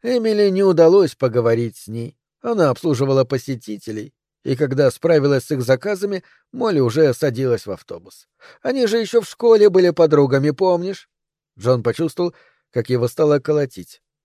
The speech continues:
"Ну, невеликая ли новость, Джон?" улыбнулся священник. "Молли жива и здорова. Я так обрадовался, когда Эмили мне это рассказала, что сорвался с места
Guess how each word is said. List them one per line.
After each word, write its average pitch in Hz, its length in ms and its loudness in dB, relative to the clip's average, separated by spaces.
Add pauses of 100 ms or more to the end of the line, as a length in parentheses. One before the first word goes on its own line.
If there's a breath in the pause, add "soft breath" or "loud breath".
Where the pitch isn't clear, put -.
(420)
"Ну, 302 320 -6 (180)
невеликая 185 840 2
ли 202 160 2
новость, 202 640 2
Джон?" 143 440 0 (480)
улыбнулся 131 520 -2
священник. 120 680 -10 (320)
"Молли 135 580 0
жива 139 440 2
и 160 60 2
здорова. 143 540 2 (360 soft breath)
Я 143 200 2
так 156 200 2
обрадовался, 143 680 2
когда 147 380 4
Эмили 156 260 0
мне 156 200 0
это 147 160 2
рассказала, 175 600 2 (180 soft breath)
что - 260 0
сорвался 156 560 4
с - 100 -14
места 196 380 -6